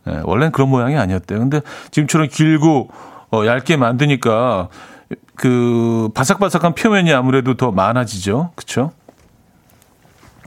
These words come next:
아, 박미영 씨, "담백한 크루아상 좋아해요." 하셨습니다. 아, 크루아상을 입고 있었네. 크루아상. 요게, 요게 크루아상이 그,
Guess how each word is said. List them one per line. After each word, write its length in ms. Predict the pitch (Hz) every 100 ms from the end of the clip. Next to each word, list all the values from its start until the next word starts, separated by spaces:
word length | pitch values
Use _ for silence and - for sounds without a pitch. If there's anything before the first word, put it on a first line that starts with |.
| _ -
아, 640 | - 92 92 92 90 92 85 - - - - - - - - - - - - - - - - - - _ _ _ -
박미영 360 | 110 123 120
씨, 260 | 101 107 90 - _ _ _ _ -
"담백한 580 | 113 123 123 139 135 135
크루아상 560 | - 151 - 151 139
좋아해요." 500 | 123 127 117 117 117
하셨습니다. 560 | 123 - - - - - _ _ _ _ _ _ _ -
아, 640 | - 240 190 - - - -
크루아상을 440 | - 139 135 139 120
입고 160 | -
있었네. 600 | 92 92 85 76 73 76 - 120 -
크루아상. 520 | - - 110 - - - - - _ _ _ _
요게, 380 | 95 101 110 131
요게 260 | 120 110 123
크루아상이 840 | 120 165 151 - 139 127 139 147 98
그, 340 | - 117 110